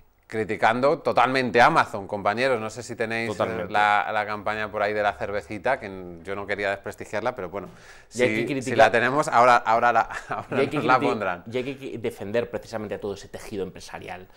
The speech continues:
Speaker 1: Sí, sí,
Speaker 2: Porque
Speaker 1: desde aquí
Speaker 2: lo,
Speaker 1: lo hacemos,
Speaker 2: y
Speaker 1: porque
Speaker 2: no, no,
Speaker 1: es
Speaker 2: y
Speaker 1: que
Speaker 2: lo hacéis
Speaker 1: hacen barrio, ¿no? Hacen,
Speaker 2: Totalmente.
Speaker 1: hacen familia,
Speaker 2: Ciudad,
Speaker 1: hacen ciudad,
Speaker 2: ciudad,
Speaker 1: hacen ciudad.
Speaker 2: ciudad. Y, y no porque estemos en contra del progreso, como se dice, ¿no? Es que
Speaker 1: No,
Speaker 2: sois
Speaker 1: no tiene
Speaker 2: ludita.
Speaker 1: nada
Speaker 2: No,
Speaker 1: que
Speaker 2: no,
Speaker 1: ver
Speaker 2: no. Oye, nos
Speaker 1: con el
Speaker 2: parece,
Speaker 1: progreso.
Speaker 2: nos parece bien,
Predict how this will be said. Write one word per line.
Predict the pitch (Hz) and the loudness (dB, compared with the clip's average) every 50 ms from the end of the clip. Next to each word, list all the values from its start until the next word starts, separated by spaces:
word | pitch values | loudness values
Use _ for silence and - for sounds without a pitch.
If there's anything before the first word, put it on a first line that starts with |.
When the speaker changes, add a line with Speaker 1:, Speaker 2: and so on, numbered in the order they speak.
| - - - | -20 -20 -14
Speaker 1:
Sí, | - - 120 127 123 | -6 -2 -2 -2 2
sí, | - 147 | 6 8
Speaker 2:
Porque | 160 156 | 8 8
Speaker 1:
desde | 127 110 123 | 10 8 8
aquí | 110 | 8
Speaker 2:
lo, | 139 139 147 | 8 8 8
Speaker 1:
lo | 165 180 | 8 6
hacemos, | 170 - - 160 202 214 147 113 | 4 4 2 0 2 2 0 -2
Speaker 2:
y | 135 | -2
Speaker 1:
porque | 113 117 127 | 0 4 6
Speaker 2:
no, | 135 | 6
no, | 139 143 | 8 8
Speaker 1:
es | 131 113 | 8 8
Speaker 2:
y | |
Speaker 1:
que | 107 151 170 - - - | 6 4 2 2 0 -2
Speaker 2:
lo | 104 | -4
hacéis | 98 - 120 120 135 123 - - | -2 0 2 2 2 0 0 2
Speaker 1:
hacen | - - - 175 156 135 | 0 2 2 2 2 6
barrio, | 120 147 190 208 165 117 101 101 | 8 8 8 6 4 0 0 -2
¿no? | 120 147 175 | -2 -2 -2
Hacen, | 123 113 - - 135 127 131 - | -2 -2 -2 -4 -4 -6 -6 -8
Speaker 2:
Totalmente. | - - 85 - - - | -12 -18 -20 -20 -16 -6
Speaker 1:
hacen | - 117 - 160 151 143 | -4 -2 -2 -2 -2 2
familia, | - - 120 151 175 190 135 | 4 4 4 6 8 8 8
Speaker 2:
Ciudad, | 131 117 95 82 - | 8 8 6 4 0
Speaker 1:
hacen | - 90 98 - 147 - | 0 4 6 6 6 6
ciudad, | 165 160 127 127 135 156 240 - - | 4 4 6 8 10 10 10 8 6
Speaker 2:
ciudad, | - - 98 104 110 | 4 0 0 2 0
Speaker 1:
hacen | 117 | 0
ciudad. | - 123 110 113 131 131 101 | 0 -2 0 2 2 2 4
Speaker 2:
ciudad. | 110 113 117 120 - - - _ | 6 6 6 6 2 -2 -12 _
Y, | - 147 135 127 - 135 | -4 -4 -4 -4 -4 -4
y | 127 | -4
no | 156 208 | -2 -2
porque | 196 214 160 | -2 -4 -6
estemos | 131 - 131 104 104 | -8 -10 -10 -10 -10
en | 110 | -12
contra | 98 98 87 101 101 | -12 -10 -8 -8 -8
del | 98 92 | -8 -10
progreso, | - 95 92 95 110 101 - - | -12 -12 -10 -10 -10 -10 -10 -12
como | 95 92 92 95 - | -12 -12 -12 -12 -10
se | - 101 | -8 -8
dice, | 101 95 - 98 | -8 -8 -8 -8
¿no? | 135 143 | -6 -6
Es | 131 120 | -6 -6
que | 131 147 | -6 -6
Speaker 1:
No, | 147 156 | -6 -6
Speaker 2:
sois | 143 - 175 170 | -4 -2 0 2
Speaker 1:
no | 170 151 | 2 2
tiene | 135 143 135 | 2 2 2
Speaker 2:
ludita. | 127 - | 2 2
Speaker 1:
nada | 135 110 113 139 | 2 0 2 2
Speaker 2:
No, | 160 226 233 | 4 4 4
Speaker 1:
que | |
Speaker 2:
no, | 208 220 | 4 4
Speaker 1:
ver | 226 196 | 4 2
Speaker 2:
no. | 196 - - - - | 2 0 -4 -8 -4
Oye, | - 180 190 170 | -2 0 0 0
nos | 131 131 | 0 -2
Speaker 1:
con | 127 | 0
el | 110 | 2
Speaker 2:
parece, | 110 135 202 214 - | 4 4 4 2 0
Speaker 1:
progreso. | - - 123 | -2 0 -2
Speaker 2:
nos | 143 - | -2 0
parece | - 135 180 185 - 190 | 0 0 0 -2 -2 -4
bien, | 185 190 185 185 175 170 156 - | -2 0 0 -2 -2 -4 -6 -10